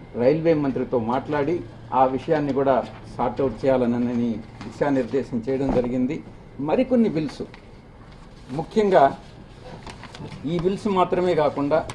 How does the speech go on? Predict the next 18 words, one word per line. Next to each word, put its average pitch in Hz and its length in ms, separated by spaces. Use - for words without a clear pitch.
ఇంటర్ 196 280
వాటర్, 180 380
ఇంటర్ 190 260
స్టేట్ 170 300
వాటర్ 147 360
డిస్ప్యూట్ 123 460
బిల్ 117 140
ఒకటి 139 400
చర్చకు 156 300
వచ్చేటటువంటి 143 600
అవకాశం 135 440
ఉంది. 131 340
పెస్టిసైడ్స్ 220 600
మేనేజ్‌మెంట్ 160 580
బిల్లు 135 220
కూడా, 135 420
ఆ, 113 340
మ్, 110 480